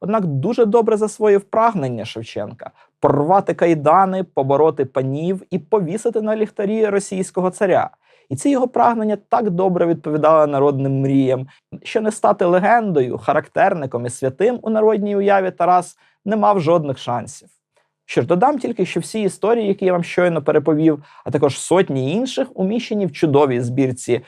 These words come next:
Михайла Назаренка "Поховання на могилі. Шевченкова біографія у фольклорі та фейклорі", що вийшла у видавництві "Критика". Такий собі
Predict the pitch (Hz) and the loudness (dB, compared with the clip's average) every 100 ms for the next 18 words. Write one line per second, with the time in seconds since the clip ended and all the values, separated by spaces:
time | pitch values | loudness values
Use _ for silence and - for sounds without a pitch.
0 | _ - 139 139 131 127 123 135 208 240 | _ -6 2 4 4 2 0 2 4 2
1 | 240 226 - 170 151 139 185 185 180 175 | -2 -6 -4 -4 0 0 0 -2 -2 -2
2 | 147 143 - - - 110 135 180 190 160 | 0 0 -2 -8 -12 -6 -2 -2 0 0
3 | 123 113 117 147 170 170 107 143 139 135 | 0 -2 2 2 2 -2 -4 -6 -6 -6
4 | 131 135 156 135 131 135 127 135 139 147 | -2 2 2 2 -2 -2 -2 -4 0 0
5 | 123 104 - _ _ - 120 127 190 196 | 0 -2 -12 _ _ -8 -4 0 0 2
6 | 175 131 120 135 151 - 143 139 135 - | 0 0 -2 -4 -6 -8 -2 2 0 -2
7 | - - _ _ _ 135 262 247 214 226 | -16 -20 _ _ _ -4 -2 0 2 0